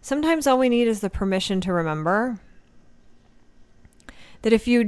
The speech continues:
do have a nature that actually enjoys taking the next hill, taking the next hike, figuring the next thing out, expanding to the next place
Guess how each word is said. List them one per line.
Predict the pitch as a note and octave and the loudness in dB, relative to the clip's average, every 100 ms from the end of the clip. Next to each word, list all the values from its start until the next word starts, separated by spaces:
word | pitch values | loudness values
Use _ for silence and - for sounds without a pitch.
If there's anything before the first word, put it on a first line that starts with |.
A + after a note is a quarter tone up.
| - | -2
do | A3+ A#3+ B3+ | 2 4 4
have | A#3 G3+ | 4 2
a | F#3 | 2
nature | F3 E3+ - E3 D3 D3 E3 F3+ - - - - - - - - - - | 2 -2 -2 -4 -2 -4 -8 -14 -20 -20 -20 -20 -20 -20 -20 -20 -20 -4
that | G3 | 4
actually | G3 F3+ - F#3+ F#3 E3 | 6 6 4 2 2 2
enjoys | F3 F3 F3+ E3+ E3 - | 0 2 2 4 2 0
taking | F#3 D#3+ E3+ | -4 -2 -2
the | E3 | -2
next | D#3 - | -4 -6
hill, | - C#3 C#3 D#3 D#3+ - - - | -6 -4 -4 -6 -10 -18 -20 -6
taking | F#3+ E3+ | -4 0
the | F3+ | 0
next | F3+ - | 0 -4
hike, | - D#3+ D3 - - - - - - | -4 -2 -4 -10 -20 -20 -20 -20 -6
figuring | - F#3+ G3+ G3 | -2 2 4 4
the | |
next | F#3+ F3+ - | 4 2 -2
thing | F#3 F3 | -2 0
out, | D#3 D3+ D3 - - - | 0 -2 -4 -8 -14 -12
expanding | F3 - F#3+ F#3+ F#3 | -10 -2 0 2 2
to | F#3+ | 0
the | E3+ | -2
next | E3 - - | -4 -6 -10
place | D#3+ - D3+ - - | -6 -6 -8 -10 -16